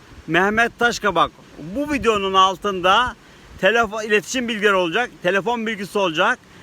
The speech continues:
Facebook'tan Mehmet Taşkavak. Mehmet Taşkavak bir telefon kadar size yakın.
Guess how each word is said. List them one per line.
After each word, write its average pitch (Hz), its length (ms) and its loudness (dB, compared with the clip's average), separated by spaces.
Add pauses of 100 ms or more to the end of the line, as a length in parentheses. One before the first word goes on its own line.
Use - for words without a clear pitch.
(340)
Facebook'tan 226 880 2 (420)
Mehmet 208 560 2 (320)
Taşkavak. 196 600 2 (720)
Mehmet 226 460 2
Taşkavak 240 560 2 (280)
bir 208 380 -4
telefon 233 520 0
kadar 214 340 2
size 202 280 -4
yakın. 196 520 -2